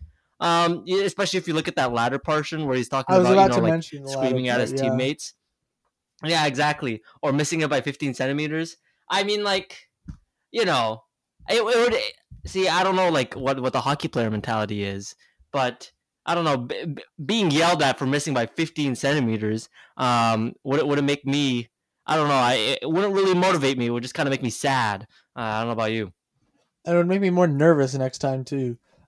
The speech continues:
Speaker 2: Uh,
Speaker 1: Yeah, exactly.
Speaker 2: <laughs> also, can you turn your gain down a little bit? It's a little bit, uh, high.
Speaker 1: Yeah.
Speaker 2: But anyway, I was gonna
Speaker 1: Sure.
Speaker 2: mention that last thing also because I find that a little weirder than the food stuff because I don't think, or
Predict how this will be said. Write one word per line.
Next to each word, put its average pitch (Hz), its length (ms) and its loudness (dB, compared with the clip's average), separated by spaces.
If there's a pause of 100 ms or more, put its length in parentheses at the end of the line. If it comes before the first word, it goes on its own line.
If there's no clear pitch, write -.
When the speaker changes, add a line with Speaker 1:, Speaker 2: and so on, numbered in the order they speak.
Speaker 2:
Uh, 139 360 4
Speaker 1:
Yeah, 143 120 0
exactly. 135 320 4 (180)
Speaker 2:
<laughs> - 80 -16
also, 185 360 8
can - 300 -2
you 240 40 2
turn 240 160 2
your 214 80 4
gain 175 180 6
down 175 140 8
a 180 40 6
little 180 180 4
bit? 196 280 2
It's 160 140 -4
a 147 40 -2
little 139 220 2
bit, 127 160 4
uh, 120 180 2 (100)
high. 131 480 2 (120)
Speaker 1:
Yeah. 143 100 -4
Speaker 2:
But 160 80 2
anyway, 170 260 6
I 160 180 6
was 190 100 4
gonna 220 100 2
Speaker 1:
Sure. 196 40 2
Speaker 2:
mention 165 580 2 (520)
that 147 360 4
last 151 320 0
thing 151 140 2
also 156 320 4
because 175 360 2
I 180 160 6
find 226 220 8
that 175 160 8
a 180 40 8
little 147 400 4 (800)
weirder 143 640 6 (240)
than 147 180 2
the 143 100 4
food 185 300 0
stuff 127 340 0
because 151 400 0 (180)
I 160 100 4
don't 220 220 4
think, 160 480 -2
or 143 360 2